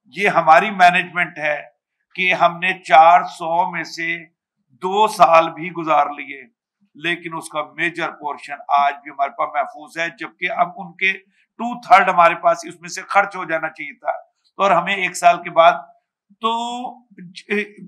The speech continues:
इस वक्त ये हाल है कि हमारे जो budget सेन-, senate में पेश होता है गवर्नर साहब के पास, तो हमारी ही senate की मे-, meeting में जो University of स्कर्दू के वाइस chancellor हैं वो भी member हैं, other than बहुत सारे vice chancellor,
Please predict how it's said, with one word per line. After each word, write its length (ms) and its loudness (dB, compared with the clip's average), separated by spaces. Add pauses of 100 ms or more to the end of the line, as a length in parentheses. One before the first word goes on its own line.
(140)
इस 220 -12
वक्त 140 -10
ये 120 0
हाल 320 6
है 100 -6
कि 140 -8
हमारे 500 2
जो 480 -10 (340)
budget 400 -2
सेन-, 340 -14
senate 380 -10
में 80 -10
पेश 320 -6
होता 200 -10
है 60 -6
गवर्नर 260 -8
साहब 220 -8
के 120 -20
पास, 380 2 (540)
तो 80 -2
हमारी 320 6
ही 180 -4
senate 400 -4
की 160 -6
मे-, 320 -6
meeting 400 -14
में 300 -10
जो 60 -12
University 600 -14
of 60 -14
स्कर्दू 560 -10
के 120 -6
वाइस 220 0
chancellor 460 -6
हैं 60 -6
वो 180 -16
भी 180 -14
member 300 -6
हैं, 180 -10 (220)
other 220 -10
than 160 -14 (540)
बहुत 260 0
सारे 200 2
vice 220 0
chancellor, 460 -10